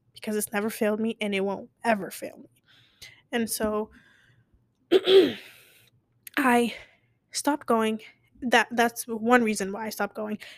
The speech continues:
The second reason why was because everything they were telling me, I already fucking knew. Like, the last one I went to, you remember the lady that I mentioned, like, a long time ago?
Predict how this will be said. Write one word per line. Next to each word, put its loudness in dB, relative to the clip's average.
The -12
second 4
reason 0
why 0
was 2
because 0
everything 6
they -2
were 0
telling -4
me, 0
I -2
already -2
fucking -4
knew. -2
Like, -4
the 6
last 0
one 0
I 0
went -4
to, -8
you -4
remember 2
the 2
lady -2
that 2
I 6
mentioned, 0
like, -6
a -10
long -6
time -6
ago? -4